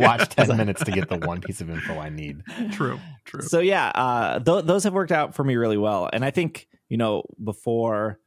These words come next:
Speaker 2: I was a content creator, I, I worked at Apple, and I, I never sold anything. I never, uh, I never, I was never, like, a salesperson or anything like that. I just fixed people's issues. They'd come in with their MacBooks or their iMacs. Um, eventually that transitioned into a lot of iPhones coming in.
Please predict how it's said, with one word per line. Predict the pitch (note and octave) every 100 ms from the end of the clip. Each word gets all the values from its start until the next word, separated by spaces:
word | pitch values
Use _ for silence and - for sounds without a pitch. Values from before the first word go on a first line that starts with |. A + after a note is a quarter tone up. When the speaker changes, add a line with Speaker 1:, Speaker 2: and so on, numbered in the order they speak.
| _ _ _ _ _ -
Speaker 2:
I | G#2+
was | A2 G#2+
a | G2+
content | - C3 C3+ A2
creator, | - A2 G2+ G2+ F#2+ -
I, | G#2+ G2+ G2 F#2 F2 -
I | G#2+
worked | A2 G#2 G#2+
at |
Apple, | - G#2+ - D#2 - -
and | - G2 G#2+
I, | - B2 B2+
I |
never | C#3+ C#3
sold | - E3 E3
anything. | D#3 D3 D3 C3+ B2
I | A2+
never, | A2+ A2 G2+ F#2+ -
uh, | G#2 G2 -
I | A#2+
never, | G#2+ G2 G2 -
I |
was | A2 G#2+
never, | A2 G#2
like, | G2+ G2+
a | G2
salesperson | G#2+ G2+ - G#2+ G#2
or | G#2+
anything | G#2+ G#2 G#2+
like | G#2 G2+
that. | G#2
I | G#2+
just | A#2+ -
fixed | - C3 - - -
people's | A#2+ A#2 G#2+ G#2
issues. | G#2 G#2 G#2
They'd | G#2 G2+
come | A2
in | G#2
with | G2
their | G#2+
MacBooks | G#2 C3+ - B2 - -
or | G2 G2
their | F#2
iMacs. | A#2 A#2+ A2+ A2+ A2+ - - _ _ _ _
Um, | G2+ G#2 G2 G#2
eventually | G#2+ G2+ G#2 F#2+
that | F#2+ F#2
transitioned | A2 G#2 F#2+ G#2+
into | G2 F#2+
a | F2
lot | F2+ G2+
of |
iPhones | F#2+ G2 A2 G#2+ G#2+
coming | G2 F#2
in. | G#2+